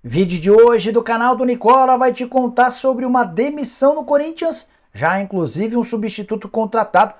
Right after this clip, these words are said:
informação exclusiva. Bora contar sobre Alexandre Pato, que falta pro atacante ser anunciado de forma oficial como reforço do tricolor. Preciso falar também sobre o Palmeiras e detalhar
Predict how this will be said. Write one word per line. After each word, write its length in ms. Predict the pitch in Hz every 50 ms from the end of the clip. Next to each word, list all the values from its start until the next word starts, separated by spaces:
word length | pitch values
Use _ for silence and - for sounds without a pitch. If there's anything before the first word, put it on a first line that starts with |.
| _ _ _
informação 420 | _ 147 151 151 143 - - 165
exclusiva. 720 | 175 165 - - 180 160 107 123 180 196 175 151 - - _ _ _ _ _ _ _
Bora 240 | - 151 190 220 214
contar 380 | 214 208 214 202 - - 208
sobre 400 | 196 - - 214 202 180 202 208 -
Alexandre 800 | - 202 233 240 233 214 208 - - 202 196 190 180 160 151
Pato, 580 | 143 - _ 139 151 185 220 254 - - - _ _ _ _ _ _ _
que 140 | - 285 277
falta 420 | - - - 254 269 262 262 240
pro 180 | - - 220 220
atacante 540 | 208 214 214 - - 202 220 226 226 - -
ser 260 | - 214 220 220 - _
anunciado 680 | 214 240 254 262 262 262 240 - - 190 208 220 214 220 - _ _ _ _
de 80 | -
forma 320 | 143 - - 196 196 202 196
oficial 360 | 185 - - 165 - 185 180
como 160 | 180 202 190
reforço 460 | 180 165 170 160 - 180 156 - -
do 80 | 170 165
tricolor. 600 | - - 170 165 170 170 165 185 226 240 - - - - _ _ _ _ _ _
Preciso 440 | 165 190 175 - 254 233 196 226
falar 300 | - - 220 220 220 220
também 580 | 214 220 220 214 208 175 127 156 196 220 208 - _ _ _
sobre 400 | _ - - - 202 202 170 196
o 60 | 202
Palmeiras 680 | 190 - 202 190 175 180 202 226 240 240 - - - -
e 80 | - 185
detalhar 680 | 147 170 226 226 - - 190 156 156 180 196 185 -